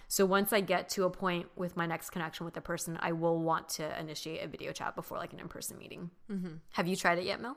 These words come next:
Speaker 2: Janet's actually the one that inspired me to, um, kinda, like, do a phone call before going on a physical date. 'Cause I think more so than Janet, I actually don't like going out physically 'cause I feel like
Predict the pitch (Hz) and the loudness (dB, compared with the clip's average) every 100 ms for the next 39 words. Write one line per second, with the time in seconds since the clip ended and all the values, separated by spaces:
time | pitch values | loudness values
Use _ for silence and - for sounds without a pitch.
0 | - - 233 285 381 349 302 240 214 214 | -12 0 4 6 6 4 4 4 4 4
1 | 190 - 175 175 196 196 190 190 180 170 | 0 4 4 4 2 -2 -4 -4 -2 0
2 | 165 151 151 160 220 240 240 185 208 196 | 0 0 -4 -6 -4 2 2 2 0 2
3 | 185 170 180 202 214 214 220 202 - 202 | 2 0 0 2 4 4 2 -2 -2 0
4 | 196 190 190 180 175 175 165 165 165 185 | 0 -2 -2 -4 -6 -6 -6 -4 -6 -4
5 | 202 220 269 240 190 180 185 196 190 190 | -2 0 0 0 0 0 2 2 2 0
6 | 170 170 165 180 - 175 190 202 262 - | -2 -4 -2 -2 2 2 2 0 -2 4
7 | 185 190 151 165 170 180 180 175 165 120 | 4 4 0 -2 -2 -2 -4 -2 -2 -2
8 | - 165 180 190 190 180 185 180 175 165 | -4 -8 -4 -4 -2 -2 -2 0 0 0